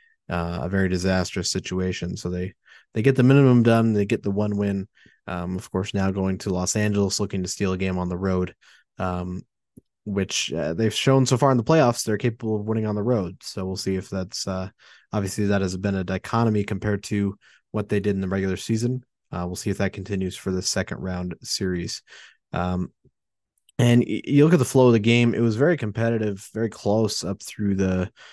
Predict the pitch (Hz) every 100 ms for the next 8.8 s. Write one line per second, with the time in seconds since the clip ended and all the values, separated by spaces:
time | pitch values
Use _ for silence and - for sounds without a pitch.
0 | - _ 110 104 101 104 95 101 101 95
1 | - 104 98 95 104 101 95 104 101 95
2 | 95 - - 104 120 - 110 104 113 113
3 | 110 101 107 101 98 - 101 98 98 -
4 | 98 104 98 104 101 98 98 92 92 104
5 | 107 104 92 92 - - - _ 110 104
6 | 101 92 120 107 - 120 117 113 110 -
7 | _ _ - 113 113 - 113 107 - -
8 | - - 104 92 107 117 107 113